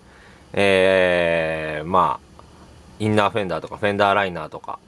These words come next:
その辺のイメージで、まあ、艶消し黒のままです。で、えーっと、今回なんですけども、まあ、せっかくなんで、この、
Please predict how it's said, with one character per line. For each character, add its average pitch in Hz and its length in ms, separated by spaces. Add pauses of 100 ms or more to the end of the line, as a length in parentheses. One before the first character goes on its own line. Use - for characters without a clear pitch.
(500)
そ 101 100
の 98 80
辺 101 160
の 104 60
イ 104 40
メ 104 120
ー - 20
ジ 98 80
で、 101 80
ま 82 120
あ、 - 20
艶 90 180
消 85 100
し - 80
黒 78 200
の 85 100
ま 82 160
ま 76 160
で - 160
す。 - 400 (920)
で、 208 280
え - 60 (1000)
ー 90 60
っ - 20 (160)
と、 104 120
今 285 280
回 113 180
な 87 120
ん 80 60
で 80 60
す - 80
け 87 100
ど 82 80
も、 85 600
ま 120 400
あ、 - 140 (320)
せ - 160
っ - 20
か - 160
く 269 120
な 214 120
ん 90 100
で、 85 480 (1300)
こ 165 140
の、 175 200